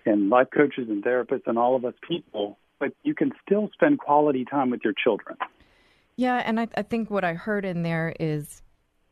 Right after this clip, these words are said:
Speaker 2: if we can have the awareness that we are modeling behavior as parents.
Speaker 1: Yeah.
Speaker 2: Um,
Speaker 1: Yeah.
Speaker 2: and I'm not speaking, I'm, I'm, I'm not a parent, uh, now. I was a parent,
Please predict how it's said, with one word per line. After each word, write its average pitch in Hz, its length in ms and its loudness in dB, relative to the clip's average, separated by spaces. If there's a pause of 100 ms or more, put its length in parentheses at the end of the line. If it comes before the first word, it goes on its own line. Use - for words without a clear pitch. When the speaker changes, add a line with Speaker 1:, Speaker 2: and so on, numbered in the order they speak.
(140)
Speaker 2:
if - 240 -6
we 214 220 0
can 214 180 -2
have 180 340 -2
the 151 120 -2
awareness 147 720 -4
that 143 120 -4
we 151 220 -2
are 143 100 -2
modeling 143 640 -2
behavior 139 680 -4 (480)
as 147 200 0
parents. - 720 -6
Speaker 1:
Yeah. 311 100 -6 (300)
Speaker 2:
Um, 151 280 2
Speaker 1:
Yeah. - 120 4
Speaker 2:
and 180 120 4
I'm 196 160 4
not 190 200 2
speaking, 156 420 -2
I'm, 147 320 0
I'm, 151 380 0 (100)
I'm 156 180 2
not 156 220 2
a 151 40 2
parent, 143 680 -2 (120)
uh, 135 440 0 (120)
now. 143 400 0
I 147 140 0
was 139 180 -2
a 139 60 0
parent, 135 580 -4